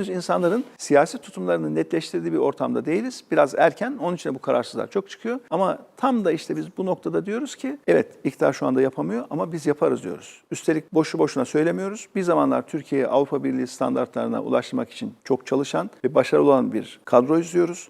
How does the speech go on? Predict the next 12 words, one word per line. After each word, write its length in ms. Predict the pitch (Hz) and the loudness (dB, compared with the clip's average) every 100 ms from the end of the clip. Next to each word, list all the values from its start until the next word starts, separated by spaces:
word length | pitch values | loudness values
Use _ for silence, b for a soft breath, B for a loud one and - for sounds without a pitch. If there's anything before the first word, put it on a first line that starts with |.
| - | 2
Ülkenin 540 | 151 147 147 143 123 - | 2 4 2 4 2 2
yakın 320 | 131 190 175 | 2 2 2
tarihindeki 760 | 135 120 113 107 - - 165 - - | 4 4 4 -2 -4 -4 -4 -4 -6
ekonomisini 640 | 139 143 131 - 147 170 156 - | 0 2 2 -2 -4 -6 -6 -6
zirveye 520 | 131 127 139 143 170 | -2 4 6 8 6
ulaştıran 500 | 180 143 - - 98 - | 6 4 2 -2 -4 -4
kadro 440 | - 117 117 104 - 139 147 | 2 4 4 -2 -4 -4 0
biziz 260 | 185 190 | 2 4
diyoruz. 340 | 196 190 233 - | 4 2 0 0
"Evet, 160 | 170 180 | 4 6
onlar 260 | 170 175 180 | 6 6 6
yapamaz 540 | 180 196 247 269 | 4 4 2 -2